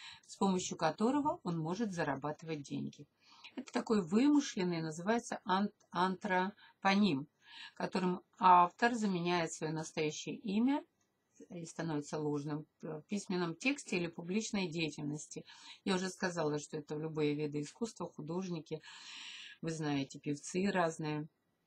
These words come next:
Особенно это писатели. И политики тоже стали сейчас брать псевдонимы. Е-, я уже сказала, что можно брать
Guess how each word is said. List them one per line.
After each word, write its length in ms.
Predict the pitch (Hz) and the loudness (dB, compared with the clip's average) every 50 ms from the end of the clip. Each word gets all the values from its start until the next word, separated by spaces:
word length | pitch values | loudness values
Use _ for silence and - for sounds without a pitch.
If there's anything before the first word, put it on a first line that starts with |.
| _ _ _ _ _ _ _ - | _ _ _ _ _ _ _ -14
Особенно 560 | 143 139 - 175 170 165 185 190 185 190 - - | -14 -10 -8 -8 -6 -4 -2 -2 -2 -4 -6 -8
это 200 | 185 147 - - | -12 -10 -10 -10
писатели. 600 | - 170 170 - - - - - - 135 147 - - - | -10 -10 -10 -8 -8 -8 -8 -8 -10 -10 -10 -10 -8 -4
И 100 | 349 - | -6 -2
политики 580 | - 185 165 165 180 202 - - 175 - 147 | 0 0 0 0 0 -2 -4 -6 -10 -10 -12
тоже 400 | 147 - - 170 160 165 175 220 | -12 -6 -6 -4 -4 -2 -2 -4
стали 400 | 240 - - - 170 147 143 143 147 | -6 -6 -6 -4 -2 -2 -2 -2 -6
сейчас 500 | - - 151 147 - - 147 143 139 143 | -8 -8 -10 -10 -8 -6 -6 -6 -6 -8
брать 420 | 139 151 151 156 160 165 - - _ - - - - - _ - | -8 -4 -2 -2 -2 -2 -4 -12 _ -20 -20 -20 -20 -20 _ -14
псевдонимы. 760 | - - 165 156 147 147 156 151 143 143 135 - - - - _ _ _ _ _ _ - - - - - - - - - - - - - - - _ _ - | -10 -8 -6 -6 -4 -2 -2 0 0 0 -2 -4 -6 -10 -14 _ _ _ _ _ _ -20 -18 -16 -14 -14 -14 -14 -14 -16 -16 -16 -18 -18 -20 -20 _ _ -6
Е-, 320 | 147 143 131 120 - - | -4 -2 -2 -2 -2 -4
я 180 | - 156 165 147 | -2 -2 0 0
уже 360 | 147 143 147 143 135 135 - - - | 0 -2 -2 -2 -2 -4 -6 -10 -16
сказала, 480 | - - - 147 143 143 156 143 143 139 | -14 -8 -4 -4 -2 0 0 0 0 -2
что 220 | - - - 147 | -4 -6 -4 -4
можно 320 | 151 151 143 135 - 147 135 | -2 0 -2 -2 -2 -4 -6
брать 260 | - 139 139 - | -4 -4 -6 -6